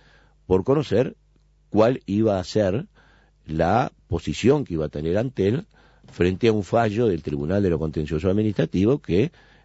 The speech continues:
le obligaba a Antel a dejar de usar esos, este, subbloques.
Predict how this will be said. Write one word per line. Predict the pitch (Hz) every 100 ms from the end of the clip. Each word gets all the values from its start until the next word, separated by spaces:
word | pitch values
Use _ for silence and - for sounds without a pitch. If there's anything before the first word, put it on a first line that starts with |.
| -
le | 80 78 90 113 -
obligaba | 80 78 87 113 139 82
a | 85
Antel | 107 104 107 156 -
a | 80
dejar | 85 98 80 95
de | 101
usar | 80 80 104 -
esos, | - 73 78 67 - - 95
este, | 113 - - 60 53 85 - -
subbloques. | - 82 117 131 - 76